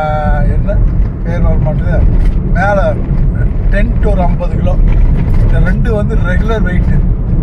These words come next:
இந்த ரெண்டு வ-, வண்டி, வண்டி இது வந்து இது ரெண்டுமே ரெகுலர் வெயிட். இதை வச்சுக்கிட்டே எனக்கு இருபத்தி மூணு கிலோமீட்டர் கிடச்சிருக்குன்னா, சாரி, முப்பத்தி நாலரை கிலோமீட்டர் கிடச்சிருக்குது.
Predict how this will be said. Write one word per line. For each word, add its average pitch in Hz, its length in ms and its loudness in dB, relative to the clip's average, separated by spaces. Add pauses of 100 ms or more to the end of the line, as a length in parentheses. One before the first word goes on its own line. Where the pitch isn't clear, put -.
(200)
இந்த - 120 2
ரெண்டு - 300 0
வ-, 190 280 -2
வண்டி, 180 340 -2
வண்டி 175 340 0
இது - 280 0
வந்து - 240 0
இது - 180 0
ரெண்டுமே - 380 0 (520)
ரெகுலர் - 360 0
வெயிட். 175 340 0 (720)
இதை - 140 -2
வச்சுக்கிட்டே - 560 0
எனக்கு 202 240 0
இருபத்தி 185 380 -2
மூணு 175 260 -4
கிலோமீட்டர் 185 400 -4
கிடச்சிருக்குன்னா, - 760 -4 (280)
சாரி, - 300 0
முப்பத்தி - 600 -2
நாலரை 170 680 -4
கிலோமீட்டர் 175 460 -6
கிடச்சிருக்குது. - 480 -6